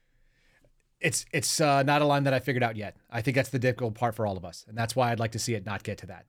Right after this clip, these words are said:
'cause that is a, that's an ultimate lose-lose scenario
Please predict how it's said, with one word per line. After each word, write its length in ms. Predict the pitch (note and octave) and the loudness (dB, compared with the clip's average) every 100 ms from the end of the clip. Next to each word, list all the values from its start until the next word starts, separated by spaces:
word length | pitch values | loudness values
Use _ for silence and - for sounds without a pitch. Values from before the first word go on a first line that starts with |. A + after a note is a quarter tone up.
| _ | _
'cause 160 | A2+ G2+ | -10 -2
that 160 | A#2 | 0
is 100 | B2 | 2
a, 80 | B2+ - - | 0 -2 2
that's 180 | D#3+ F3 | 4 4
an 140 | F3 D#3 | 2 2
ultimate 380 | D#3 - C3+ | 2 2 0
lose-lose 480 | B2 B2+ A2+ A2+ A2 | 2 2 2 0 -2
scenario 480 | - A2 G2 F2+ E2 | -2 -2 -2 -4 -10